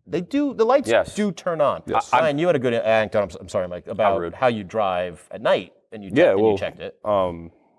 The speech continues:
Speaker 3: y-, yeah, so sometimes you can see the glow from the, you know, the taillights, uh,
Speaker 1: Right.
Speaker 3: when it's dark. And, um, yeah, I mean, I've come up on cars with that on, and, um,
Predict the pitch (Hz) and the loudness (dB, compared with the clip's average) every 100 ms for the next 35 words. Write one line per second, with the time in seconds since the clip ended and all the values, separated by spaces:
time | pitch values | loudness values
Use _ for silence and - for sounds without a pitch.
0 | _ 107 104 147 165 101 - 190 143 143 | _ -8 -6 0 0 0 -4 -2 0 0
1 | 117 110 113 92 95 95 95 85 85 85 | 0 0 2 2 2 2 0 -8 -8 -8
2 | 85 90 - 92 82 82 82 - - 90 | -10 -14 -12 -10 -8 -10 -10 -14 -4 -2
3 | 85 87 - - 92 92 101 92 - 85 | -2 -4 -8 -6 -4 -2 -2 -2 0 0
4 | - - _ - 92 85 85 80 80 - | -2 -20 _ -6 -4 -2 -4 -4 -8 -16
5 | _ _ 202 104 113 110 127 113 101 92 | _ _ 2 4 4 2 2 4 2 4
6 | 95 95 92 - 95 95 87 82 87 98 | 4 4 0 -2 2 4 4 0 -6 -10
7 | - 90 85 85 82 80 82 95 | -10 -10 -8 -6 -4 -4 -10 -18